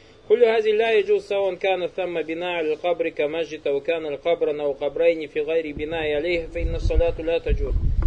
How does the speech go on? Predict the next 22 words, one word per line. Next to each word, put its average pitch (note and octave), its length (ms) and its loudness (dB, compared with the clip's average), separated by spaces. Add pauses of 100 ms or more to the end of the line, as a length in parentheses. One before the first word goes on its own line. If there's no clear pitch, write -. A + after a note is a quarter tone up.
(120)
То - 60 0
есть - 160 -2
любая A3 340 2
молитва F#3+ 420 2
запрещена, E3 760 -2 (360)
будь G#3+ 220 4
там E3+ 180 2
строение E3+ 760 2 (340)
над D#3+ 240 2
этой E3 240 4
могилой, D#3 460 4
как D3+ 200 -4
мечеть, D#3 400 0 (440)
или G3+ 160 6
же E3+ 180 0
просто F3 400 2
могила E3 440 2
и D#3 80 4
две D#3+ 260 2
могилы D#3+ 420 2
без D#3 300 0
строения. D3+ 760 2